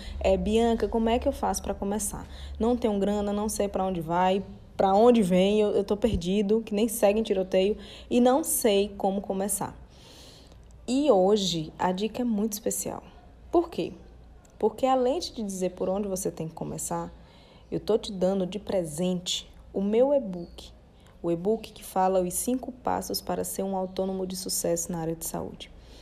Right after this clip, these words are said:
Esse e-book, ele tá disponível só por mais essa semana pra você que tá ouvindo esse meu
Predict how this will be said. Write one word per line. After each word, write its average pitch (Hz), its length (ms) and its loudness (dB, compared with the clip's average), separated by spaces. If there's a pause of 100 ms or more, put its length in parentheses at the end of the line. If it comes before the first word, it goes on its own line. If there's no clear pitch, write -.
(200)
Esse 202 220 4
e-book, 214 320 0
ele 220 180 2
tá 214 180 2
disponível 202 560 -2
só 196 200 0
por 196 180 -4
mais 196 320 -2
essa 254 280 6
semana 214 500 -2
pra 190 180 -2
você 214 380 0
que - 100 -16
tá 190 160 0
ouvindo 180 540 -2 (300)
esse 190 400 0
meu 170 440 -2